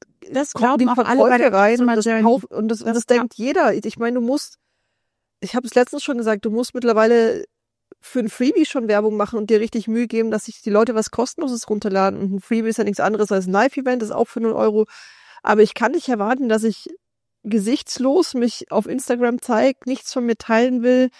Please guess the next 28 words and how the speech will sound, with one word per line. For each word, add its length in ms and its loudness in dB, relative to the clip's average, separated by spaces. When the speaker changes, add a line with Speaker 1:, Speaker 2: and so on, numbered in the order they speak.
Speaker 2:
gar 220 2
keine 280 0
Einblicke 460 0
gebe, 320 -2
wie 120 0
bin 240 0
ich, 220 -2
wie 120 0
rede 300 2
ich, 260 -2
wie 100 -2
gebe 240 -2
ich 140 -4
mich, 340 -2
wie 420 -6
gestikuliere 600 2
ich, 160 2
wie 80 -4
artikuliere 520 2
ich 160 -2
mich. 280 -6
Die 80 2
Leute 280 2
brauchen 440 0
diese 180 -2
Punkte, 560 0
um 220 2
überhaupt 680 0